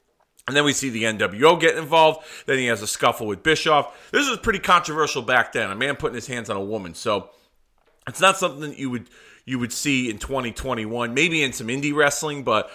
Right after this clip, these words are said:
on a mainstream level, the guys and the girls don't mix it up. Um,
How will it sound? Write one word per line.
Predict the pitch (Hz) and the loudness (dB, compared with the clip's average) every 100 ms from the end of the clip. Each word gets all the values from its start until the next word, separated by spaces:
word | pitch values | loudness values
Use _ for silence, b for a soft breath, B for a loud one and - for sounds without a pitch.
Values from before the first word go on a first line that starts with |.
| B B | B B
on | 120 | 0
a | 110 | 2
mainstream | 143 170 - 185 175 | 0 0 -4 -4 0
level, | 170 175 165 - _ _ _ _ _ _ - | 2 2 -2 -8 _ _ _ _ _ _ -10
the | 117 | 2
guys | 147 151 | 8 8
and | 123 | 8
the | 123 | 2
girls | 120 110 | 4 4
don't | 113 101 | 0 -4
mix | 95 - | -6 -4
it | 87 | -4
up. | 69 b b b b | -6 b b b b
Um, | - 92 95 95 | -6 -2 0 -2